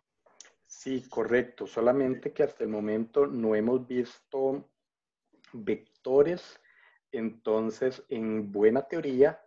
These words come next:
cualquier ejercicio que yo hasta este momento les haya dejado se puede hacer sin vectores. Usted, si desea, puede investigar un poco más y, y ver los vectores en R,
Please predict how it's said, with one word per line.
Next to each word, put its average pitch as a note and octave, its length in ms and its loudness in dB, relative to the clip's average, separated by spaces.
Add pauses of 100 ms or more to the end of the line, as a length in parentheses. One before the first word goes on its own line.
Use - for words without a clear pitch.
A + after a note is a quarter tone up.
(360)
cualquier A2 580 0
ejercicio - 640 -6
que - 140 -10
yo A2+ 100 0
hasta A#2+ 220 -4
este C3+ 180 -4
momento C#3+ 420 -4
les G2+ 200 -2
haya B2 200 4
dejado C#3+ 440 4
se - 160 -4
puede D3 420 6
hacer D#3 380 4 (360)
sin G#2+ 300 -6
vectores. - 640 0 (640)
Usted, G#2 500 -2
si G#2+ 200 -4
desea, F#3 440 4
puede A#2 160 4
investigar A2+ 460 2
un A#2 120 -2
poco A#2 220 -4
más D#3+ 320 2
y, G#2 500 0
y G#2+ 120 -6
ver G#2+ 260 6
los A#2 220 6
vectores C3+ 580 4
en A#2 140 0
R, E3+ 320 0